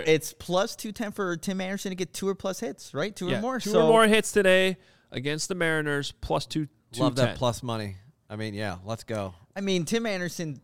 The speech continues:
Speaker 3: He leads
Speaker 2: what,
Speaker 3: the way.
Speaker 2: one game, they're already getting three, three hits, and,
Speaker 1: Mm-hmm.
Speaker 2: um, like, home opener, I feel like there's just gonna be some energy there, and I, you know, I bet money on it, so it'd be <laughs> nice if it hits. So we'll see what happens.
Speaker 1: Which, yeah. So there's your little, uh,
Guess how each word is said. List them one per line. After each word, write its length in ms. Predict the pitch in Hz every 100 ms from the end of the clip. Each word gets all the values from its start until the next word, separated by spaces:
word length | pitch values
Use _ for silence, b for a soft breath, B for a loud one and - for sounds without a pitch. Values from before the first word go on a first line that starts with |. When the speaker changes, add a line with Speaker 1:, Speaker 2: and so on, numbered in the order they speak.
| -
Speaker 3:
He 80 | 117
leads 240 | 123 160
Speaker 2:
what, 100 | 165
Speaker 3:
the 60 | 120
way. 160 | 110
Speaker 2:
one 180 | 170 196
game, 340 | 175 185 170
they're 120 | 147 147
already 140 | 147
getting 200 | 143 135
three, 300 | - 151 151 -
three 200 | 156 139
hits, 420 | 156 135 - -
and, 260 | 127 123 123
Speaker 1:
Mm-hmm. 80 | 135
Speaker 2:
um, 140 | 123 _ -
like, 160 | 143
home 260 | - 190 190
opener, 240 | 202 196
I 100 | 165
feel 200 | 151 208
like 100 | 196
there's 220 | 170 147
just 200 | 165 143
gonna 140 | 160 147
be 80 | 139
some 220 | 143 120
energy 440 | 117 117 113 92 - _ _ _ _
there, 240 | 117 113
and 440 | 110 110 113 110 110 _
I, 100 | 98
you 140 | 85 110
know, 60 |
I 60 | 98
bet 220 | 104 95
money 200 | 104 98
on 120 | 78
it, 120 | 87
so 100 | -
it'd 80 | 104
be 80 | 104
<laughs> 20 |
nice 320 | 104 - -
if 80 | 131
it 80 | 117 -
hits. 180 | 113 -
So 240 | - - b b _
we'll 80 | 123
see 140 | 160
what 80 | 175
happens. 140 | 190 247
Speaker 1:
Which, 440 | 101 - - - _
yeah. 160 | 98 82 _ _ _ _
So 160 | - 117
there's 280 | 131 131 123
your 100 | 127
little, 400 | 120 120 113 107
uh, 300 | 104 98